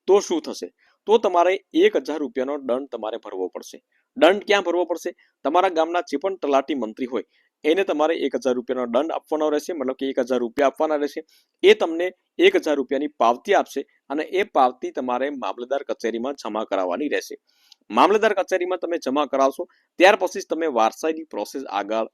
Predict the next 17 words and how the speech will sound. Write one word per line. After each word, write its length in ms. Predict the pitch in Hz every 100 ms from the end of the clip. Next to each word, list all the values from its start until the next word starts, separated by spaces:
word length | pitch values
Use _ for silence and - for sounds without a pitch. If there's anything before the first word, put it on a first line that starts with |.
| _
વધારી 380 | - 98 98 101
શકશો. 380 | 92 85 - - _ _ _ _ _ -
જ્યાં 160 | 143
સુધી 220 | 170 190 185
તમે 220 | 185 180
હજાર 220 | 147 160
રૂપિયાનો 280 | 160 165 165
દંડ 260 | 135 143
નહીં 260 | 135 135 170
ભરો 200 | 123 104 - _
ત્યાં 160 | 147
સુધી 200 | 156 170
તમે 200 | 156 147
વારસાઈની 460 | 139 117 107 131 135
પ્રોસેસ 380 | 127 113 - 120
આગળ 280 | 98 98 104
વધારી 460 | 92 101 98 107